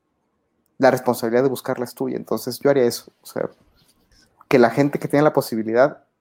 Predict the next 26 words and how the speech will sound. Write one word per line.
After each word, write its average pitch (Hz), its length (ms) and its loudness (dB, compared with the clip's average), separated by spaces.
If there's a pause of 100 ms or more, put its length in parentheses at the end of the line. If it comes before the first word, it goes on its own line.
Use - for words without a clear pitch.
le 123 100 0
dedique 131 280 0
una 156 280 2
hora 165 200 6
a 160 40 0
su 156 160 -8
día 156 260 -6 (920)
a 123 140 2
aprender 123 420 2
a - 40 4
hacer 143 160 -4
lo 143 100 -4
que - 120 -20
quiere 131 360 -4 (380)
o 135 140 6
en 131 80 6
lo 127 100 4
que 127 80 -4
siente 127 280 -2
que - 80 -4
es 120 100 -6
malo. 110 280 -6 (240)
Y 139 80 -2
te 135 100 0
aseguro 156 420 0
que 117 280 -4